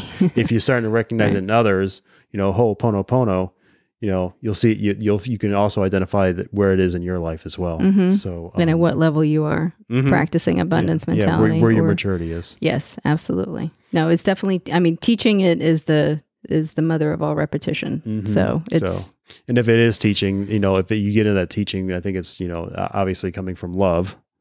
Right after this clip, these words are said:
Speaker 1: Mm-hmm.
Speaker 2: you know, and not, uh,
Speaker 1: Righteousness.
Speaker 2: righteousness.
Speaker 1: Or like,
Speaker 2: Yeah.
Speaker 1: yeah,
Speaker 2: Thank you. That's
Speaker 1: like a
Speaker 2: great.
Speaker 1: make wrong kind of thing.
Speaker 2: Mm-hmm.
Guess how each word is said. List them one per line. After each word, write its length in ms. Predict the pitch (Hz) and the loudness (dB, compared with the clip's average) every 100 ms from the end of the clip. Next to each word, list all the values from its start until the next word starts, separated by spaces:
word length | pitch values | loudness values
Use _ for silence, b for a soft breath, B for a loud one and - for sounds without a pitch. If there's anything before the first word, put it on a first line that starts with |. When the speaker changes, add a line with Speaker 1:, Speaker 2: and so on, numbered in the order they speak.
| _ | _
Speaker 1:
Mm-hmm. 300 | 180 202 180 | 2 4 4
Speaker 2:
you 60 | 175 | 2
know, 180 | 90 87 | 0 -2
and 100 | 87 | -2
not, 380 | 90 90 - 92 | -2 -4 -4 -4
uh, 240 | 85 85 82 _ _ - | -4 -4 -10 _ _ -2
Speaker 1:
Righteousness. 680 | 156 143 151 - 160 - 101 | 0 0 0 0 0 -2 -6
Speaker 2:
righteousness. 500 | 95 92 - - - | -2 -2 -4 -10 -2
Speaker 1:
Or 140 | 160 156 | 2 2
like, 220 | 156 - | 2 0
Speaker 2:
Yeah. 160 | - - | -4 -6
Speaker 1:
yeah, 120 | - | -2
Speaker 2:
Thank 220 | 160 165 170 | 0 -2 -4
you. 80 | |
That's 120 | 175 170 | -2 0
Speaker 1:
like 120 | 160 | 2
a 40 | 165 | 2
Speaker 2:
great. 60 | |
Speaker 1:
make 280 | 170 160 156 | 4 2 2
wrong 280 | 165 175 170 | 0 0 0
kind 200 | - - | 0 -2
of 80 | 170 | -2
thing. 260 | - 104 107 | 0 0 2
Speaker 2:
Mm-hmm. 240 | 107 101 | 0 -2